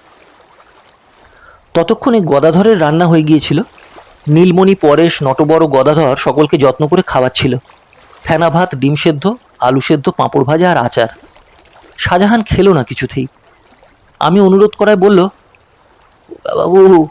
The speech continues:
খাবো, খাবো, সবই করবো, খাদ্য খাদক খাবো, ঘুমোবো, আবারও মাছ ধরবো, কিন্তু একটু সময়ের প্রয়োজন। আমার মির্জাফর আর তুমি বরাবরই হবে বয়সে, কিন্তু আমার যে বাপ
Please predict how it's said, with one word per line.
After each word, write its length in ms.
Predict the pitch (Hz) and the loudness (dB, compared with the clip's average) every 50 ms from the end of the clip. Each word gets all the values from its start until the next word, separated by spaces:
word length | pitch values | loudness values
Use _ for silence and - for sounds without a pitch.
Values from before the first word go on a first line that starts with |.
| _ - | _ -20
খাবো, 420 | - - - - 160 165 165 156 | -16 -8 -4 -4 -2 0 0 -2
খাবো, 440 | 139 - - 156 165 170 - 139 156 - - _ _ _ _ _ _ | -2 -4 -4 -4 -4 -4 -6 -10 -10 -12 -16 _ _ _ _ _ _
সবই 380 | - - - - - - 247 247 | -20 -10 -6 -6 -4 -2 -4 -4
করবো, 520 | - - - - 214 208 214 233 233 240 - _ _ _ _ _ - _ - | -4 -4 -4 -2 -2 0 0 0 0 0 -4 _ _ _ _ _ -20 _ -14
খাদ্য 420 | - - - 180 165 - - 160 | -8 -6 -6 -6 -6 -4 -6 -6
খাদক 320 | - - - 175 180 180 - - | -6 -4 -4 -2 -2 -2 -4 -6
খাবো, 500 | - - - 165 185 190 185 180 180 180 | -8 -4 -2 0 2 2 2 2 2 0
ঘুমোবো, 600 | 165 - 160 165 180 190 170 175 185 180 170 - - _ - | -2 -6 -4 -2 -2 0 0 0 0 0 -2 -4 -8 _ -8
আবারও 440 | - - - - 170 185 190 190 180 | -6 -4 -2 0 2 2 2 2 2
মাছ 240 | 175 156 131 180 | 0 0 0 0
ধরবো, 500 | 190 190 180 190 202 190 185 185 185 165 - - - - - - _ _ _ - - - - - - - - - - - - - | 2 2 4 4 4 4 4 2 2 0 -4 -10 -20 -20 -20 -20 _ _ _ -20 -20 -20 -20 -20 -20 -20 -20 -20 -20 -20 -18 -10
কিন্তু 260 | - - - - - - | -8 -8 -6 -2 0 2
একটু 340 | - 185 190 - - 269 | 2 2 0 -2 -4 -4
সময়ের 460 | - - - - 202 202 214 220 226 226 | -4 -4 -6 -4 -2 0 2 2 2 2
প্রয়োজন। 560 | - - - 202 185 180 185 170 190 196 208 - _ - - - - - - - - - - - - - - - - - - - - - - - - - - - - - - - | 0 0 2 2 2 2 0 -2 -2 -4 -6 -8 _ -20 -20 -20 -20 -20 -20 -20 -20 -20 -20 -20 -20 -20 -20 -20 -20 -20 -20 -20 -20 -20 -20 -20 -20 -20 -20 -20 -20 -20 -20 -14
আমার 280 | - - - 180 175 175 | -12 -8 -6 -4 -4 -2
মির্জাফর 720 | 170 160 156 - 160 196 175 175 175 - 202 196 202 196 | -2 -4 -4 -6 -4 -2 -2 -2 -2 0 0 0 2 2
আর 100 | 196 190 - - | 2 0 -2 -4
তুমি 220 | - 170 180 220 247 | -6 -4 -4 -2 -2
বরাবরই 540 | 220 - - 151 151 160 170 190 220 233 196 | -2 -2 -2 0 0 0 2 2 2 0 0
হবে 280 | - - - 160 185 190 | -2 -2 0 2 2 2
বয়সে, 400 | 170 156 - - 190 - - 202 - _ - - - - - - - - - - - - - - | 2 2 0 0 0 -2 -6 -12 -16 _ -20 -20 -20 -20 -20 -20 -20 -20 -20 -20 -20 -20 -14 -10
কিন্তু 320 | - 180 185 190 208 202 - | -6 -6 -4 -2 -2 -2 -2
আমার 380 | 190 165 175 190 214 214 208 | -2 -4 -2 0 0 0 0
যে 120 | 196 220 208 | 0 0 0
বাপ 440 | 170 151 170 190 214 202 185 - | 0 0 0 0 0 0 -2 -4